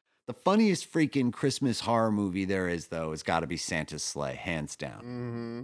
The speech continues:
Speaker 1: The wrestler, Bill Goldberg. Now, you've never seen this, right?
Speaker 2: Which, which one?
Speaker 1: You've never seen, it's called Santa's Sleigh, and it stars Bill Goldberg as a murderous Santa Claus.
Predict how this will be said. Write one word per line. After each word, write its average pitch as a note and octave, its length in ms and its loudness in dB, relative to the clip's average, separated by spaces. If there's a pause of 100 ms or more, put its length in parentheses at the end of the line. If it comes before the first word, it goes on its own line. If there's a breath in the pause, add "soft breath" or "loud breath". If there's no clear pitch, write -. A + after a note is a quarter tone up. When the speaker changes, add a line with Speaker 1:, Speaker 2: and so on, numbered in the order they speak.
Speaker 1:
The A#2+ 140 8
wrestler, A#2 680 6
Bill C3+ 380 6
Goldberg. A#2+ 480 6
Now, A2+ 80 4
you've G#3+ 180 8
never A3+ 240 8
seen C#3+ 320 4
this, E2 240 -4
right? A2 360 2 (880)
Speaker 2:
Which, D3+ 260 -2
which D#3 200 -4
one? G3 200 -4
Speaker 1:
You've C#3 80 0
never D#3+ 180 8
seen, D#3 520 4 (380)
it's - 160 -2
called B2+ 220 4
Santa's D#3+ 420 4
Sleigh, F#2 600 4
and A2+ 100 -2
it A2 80 -2
stars A#2 300 2
Bill D3 300 2
Goldberg A2+ 680 4
as F#2 160 -2
a F#2+ 80 0
murderous A2 640 4
Santa G2+ 420 2
Claus. F2 640 0